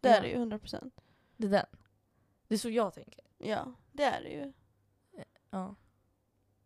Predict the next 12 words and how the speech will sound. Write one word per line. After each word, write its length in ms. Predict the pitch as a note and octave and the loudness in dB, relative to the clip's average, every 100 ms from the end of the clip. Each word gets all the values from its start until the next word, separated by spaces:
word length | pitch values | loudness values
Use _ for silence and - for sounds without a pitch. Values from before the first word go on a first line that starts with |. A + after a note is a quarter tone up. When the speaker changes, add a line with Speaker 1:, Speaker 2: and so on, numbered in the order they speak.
| - | -2
Speaker 1:
Och 180 | B3+ C#4 | 0 2
man, 220 | C#4+ D#4+ | 2 2
kan 140 | G#4 G4 | 4 6
man 160 | E4+ - | 4 2
allmänt 360 | - E4+ E4+ E4 | 4 6 6 4
att 80 | C4 | 2
man 140 | B3 | 0
inte 140 | B3 - | -2 -2
ska 140 | A#3 | -8
fokusera 680 | A3+ A#3 A#3 - - - - | -8 -8 -8 -4 -6 -4 -8
på 180 | - | -10
det. 280 | - - C4+ | -12 -12 -16